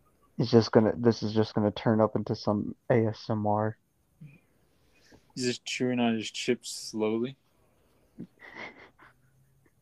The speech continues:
Speaker 2: I mean, that's so interesting, though. Like,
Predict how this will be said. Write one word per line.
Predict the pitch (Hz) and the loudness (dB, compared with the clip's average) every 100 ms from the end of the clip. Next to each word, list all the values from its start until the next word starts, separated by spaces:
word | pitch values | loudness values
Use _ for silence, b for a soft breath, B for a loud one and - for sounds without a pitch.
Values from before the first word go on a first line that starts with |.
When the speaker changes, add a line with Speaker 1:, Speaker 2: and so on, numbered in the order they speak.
| _ - _ _ _ - | _ -20 _ _ _ 0
Speaker 2:
I | 185 | 4
mean, | 247 | 6
that's | 277 277 | 6 4
so | - 254 | 0 0
interesting, | 190 220 202 - 131 | 0 -8 -14 -16 -10
though. | 117 113 | -6 -6
Like, | 110 110 | -6 -10